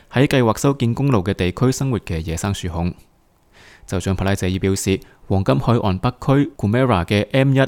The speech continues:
高速公路動工之前，會將喺當地嘅樹熊轉移到北郊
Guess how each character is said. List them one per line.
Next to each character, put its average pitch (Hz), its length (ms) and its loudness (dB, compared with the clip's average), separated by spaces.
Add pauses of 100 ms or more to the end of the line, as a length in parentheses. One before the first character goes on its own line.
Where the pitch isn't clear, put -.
高 147 100 2
速 147 100 -2
公 143 220 0
路 101 160 2
動 98 140 -2
工 131 120 0
之 131 140 -2
前， - 260 0 (340)
會 135 120 4
將 165 180 4
喺 117 200 2
當 151 200 0
地 113 140 0
嘅 107 100 0
樹 101 180 -2
熊 90 220 0 (140)
轉 127 100 0
移 139 140 4
到 104 140 2
北 - 120 -4 (120)
郊 135 260 4